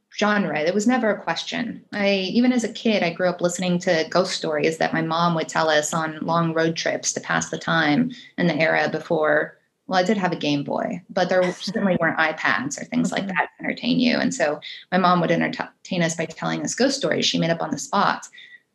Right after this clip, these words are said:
Speaker 1: Um, and I, so I think it started there, and then it moved to R L Stine and Goosebumps, and then it became Stephen King, and, and then really expanded out of there. Um, and why that's always resonated with me, I guess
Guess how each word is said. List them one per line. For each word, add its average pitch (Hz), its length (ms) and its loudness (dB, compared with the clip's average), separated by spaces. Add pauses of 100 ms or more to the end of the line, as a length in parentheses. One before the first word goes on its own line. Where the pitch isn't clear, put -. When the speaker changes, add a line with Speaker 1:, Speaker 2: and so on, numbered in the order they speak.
Speaker 1:
Um, 156 280 -4
and 170 140 0
I, 170 100 2
so - 220 -4
I 175 80 2
think 185 120 -2
it - 60 -2
started 240 380 4
there, 202 440 6
and 165 200 0
then 170 120 2
it 180 80 -2
moved 185 300 -2
to - 60 -4
R 156 140 0
L 156 120 2
Stine 196 520 2
and 165 120 0
Goosebumps, 175 840 0
and 160 120 -4
then 160 100 -4
it 160 60 -8
became 165 300 -4
Stephen 151 340 -6
King, 208 480 4
and, - 280 -2 (340)
and 165 140 0
then 151 420 0 (300)
really 160 240 0
expanded 165 640 2
out 156 180 2
of 156 120 -6
there. 170 600 2
Um, 165 480 -4 (580)
and 190 400 -2 (260)
why 196 420 2
that's 277 240 2
always 233 260 2
resonated 220 520 2
with 156 180 -4
me, 175 200 0
I 175 120 -2
guess - 500 -2